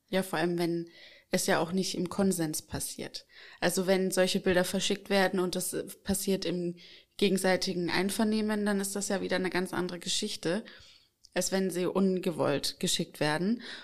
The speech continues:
Dann bes-, ent-, entsteht diese Belästigung durch eine, einen Kollegen, durch eine Kollegin. Das ist natürlich dann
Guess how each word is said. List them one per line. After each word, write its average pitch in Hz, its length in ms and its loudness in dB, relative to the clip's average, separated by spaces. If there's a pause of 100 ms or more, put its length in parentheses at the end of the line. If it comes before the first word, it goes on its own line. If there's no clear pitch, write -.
(600)
Dann 190 380 2
bes-, 190 160 -4
ent-, 190 260 -4
entsteht 196 400 0
diese 180 300 0
Belästigung 208 960 0 (540)
durch 196 240 2
eine, 190 340 0 (160)
einen 190 240 0
Kollegen, 202 440 -2
durch 208 180 -6
eine 214 140 -4
Kollegin. 220 420 -4
Das 170 120 -6
ist - 100 -10
natürlich 208 380 -4
dann 214 360 -6